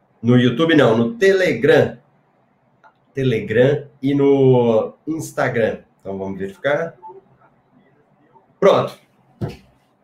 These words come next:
Aí, então, pronto, a galera chegou aí.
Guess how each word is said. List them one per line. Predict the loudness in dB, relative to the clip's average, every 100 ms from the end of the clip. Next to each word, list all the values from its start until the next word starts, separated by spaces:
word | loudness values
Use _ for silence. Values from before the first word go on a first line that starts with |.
| _
Aí, | -2 0 2 4 4 4 2 0
então, | 2 2 0
pronto, | 2 4 4 2
a | 0
galera | 2 2 2 2 -2
chegou | -4 -4 -2 -2
aí. | 0 -2 -4